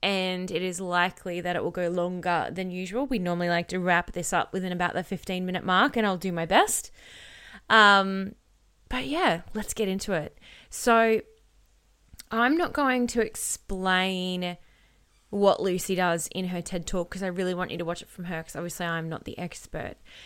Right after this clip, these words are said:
But essentially, we have been living in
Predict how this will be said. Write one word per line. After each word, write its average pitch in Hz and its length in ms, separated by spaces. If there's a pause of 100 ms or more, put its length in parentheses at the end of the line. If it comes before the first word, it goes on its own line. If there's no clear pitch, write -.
(220)
But 220 120
essentially, 233 1160 (760)
we 233 640 (480)
have 208 540
been 185 400
living 180 800
in 170 600